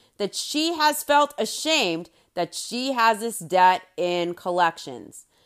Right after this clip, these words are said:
And Harry mentions how Robin has been off the radar.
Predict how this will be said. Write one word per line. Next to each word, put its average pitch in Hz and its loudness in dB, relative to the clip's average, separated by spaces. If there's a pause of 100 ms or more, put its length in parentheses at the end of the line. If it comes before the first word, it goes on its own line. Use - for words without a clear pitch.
(160)
And 220 -4
Harry 311 4
mentions 170 -4
how 196 4
Robin 190 4
has 185 -2
been 208 -2
off 175 6
the 170 -2
radar. 170 -2